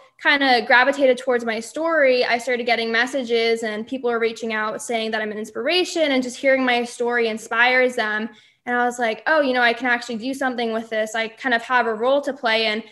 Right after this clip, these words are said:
I just think representation is so important. That's also,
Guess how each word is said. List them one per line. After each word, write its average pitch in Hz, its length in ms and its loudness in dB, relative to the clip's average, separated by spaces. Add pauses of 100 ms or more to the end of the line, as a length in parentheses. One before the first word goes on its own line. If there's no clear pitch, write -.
(180)
I 247 60 2
just 254 140 -2
think 277 160 0
representation 240 720 -2
is 226 180 -4
so 226 160 0
important. 220 540 -2
That's 214 220 -6
also, 214 460 -6